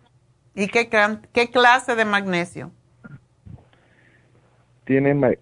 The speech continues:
Speaker 2: treinta y tres por ciento de magnesio glycinate, treinta y tres de magnesio as-, aspartate
Speaker 1: Ajá.
Speaker 2: y treinta y tres de magnesio threonate.
Speaker 1: Ok. ¿Y cuánto, am,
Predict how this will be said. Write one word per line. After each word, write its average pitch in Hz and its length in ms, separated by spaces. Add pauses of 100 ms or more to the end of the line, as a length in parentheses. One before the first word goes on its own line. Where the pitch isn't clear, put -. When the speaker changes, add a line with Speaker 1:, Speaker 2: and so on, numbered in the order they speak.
(180)
Speaker 2:
treinta 127 260
y 127 40
tres 139 180
por 151 180
ciento 151 280
de 143 100
magnesio 127 540
glycinate, 165 600 (500)
treinta 120 300
y 117 40
tres 123 300
de 127 160
magnesio 120 840 (880)
as-, 110 220 (340)
aspartate 139 600 (200)
Speaker 1:
Ajá. 214 460
Speaker 2:
y 214 180
treinta 220 320
y 104 40
tres 113 340
de 123 100
magnesio 117 760 (100)
threonate. 107 480 (760)
Speaker 1:
Ok. 262 300 (680)
¿Y 247 200
cuánto, 320 1080
am, 196 840